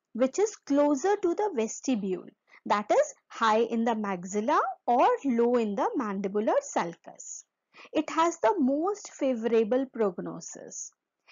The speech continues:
Class two frenum attachment is just midway between the sulcus and the crest of the ridge. Relieving of the frenum is done as long U-shaped notch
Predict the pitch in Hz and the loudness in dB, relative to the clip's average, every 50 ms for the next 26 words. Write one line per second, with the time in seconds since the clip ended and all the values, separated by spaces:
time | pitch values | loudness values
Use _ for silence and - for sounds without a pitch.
0 | - - _ - - 311 320 330 370 403 - - - - 359 381 415 415 - - | -20 -20 _ -2 2 2 2 2 2 -2 -4 -8 -2 2 4 4 4 2 2 0
1 | 302 269 247 226 220 208 208 208 - 214 202 - 208 180 180 - - - - 202 | 0 2 2 2 0 -2 -2 -4 -6 -8 -6 -4 -4 -4 -4 -6 -10 -10 -6 -4
2 | 226 277 320 - - - 302 277 277 - - 359 415 403 - - - - 240 233 | -2 -2 -2 -2 0 0 0 0 -2 -4 -4 -4 -4 -4 -6 -10 -4 -2 0 2
3 | 294 339 339 330 262 208 202 170 160 - _ _ _ _ - - - - 226 247 | 2 2 2 0 0 0 -2 -4 -4 -8 _ _ _ _ -20 -12 -6 -2 -2 -2
4 | - - 233 262 302 330 370 403 392 415 403 392 - - 302 233 208 202 202 - | -2 -2 0 2 4 4 4 2 2 0 0 -2 -2 -2 -2 -2 -2 -2 -2 -2
5 | 233 294 370 - - - - 214 214 214 214 208 202 208 214 - - - 233 208 | -2 -2 -2 -4 -6 -10 -6 -4 -2 -2 -2 0 0 0 0 0 -2 -2 -2 -2
6 | 202 - - - 226 214 214 - - - 294 277 269 208 - - - - - - | -2 -4 -4 -4 -4 -4 -4 -2 2 2 2 2 2 -2 -4 -6 -10 -14 -14 -14
7 | - _ _ _ _ _ _ _ _ _ _ _ _ _ _ - 247 269 254 262 | -14 _ _ _ _ _ _ _ _ _ _ _ _ _ _ -2 0 2 4 6
8 | 302 320 349 370 415 440 453 494 480 453 427 - - - 392 359 - - - 302 | 6 6 6 6 6 4 2 2 0 0 -2 -2 -2 -4 -4 -4 -4 -2 0 2
9 | 277 277 269 311 311 294 294 302 269 220 196 190 - 214 190 180 180 175 175 - | 4 4 4 2 2 2 2 0 0 -2 -4 -2 -2 -2 -2 -2 -6 -10 -16 -18
10 | _ _ _ - _ - 233 240 262 285 294 277 269 - 285 294 294 311 349 427 | _ _ _ -16 _ -2 0 2 2 2 2 0 -2 -2 0 2 2 2 0 -2
11 | 453 - _ _ _ - 220 208 214 269 330 359 403 440 - - - 294 262 220 | -4 -8 _ _ _ -10 -6 -2 2 4 4 6 4 2 0 -2 -2 -2 -2 0
12 | - - 254 262 214 214 214 214 208 196 185 - - - | 2 0 0 0 0 -2 -2 0 0 0 0 -2 -6 -12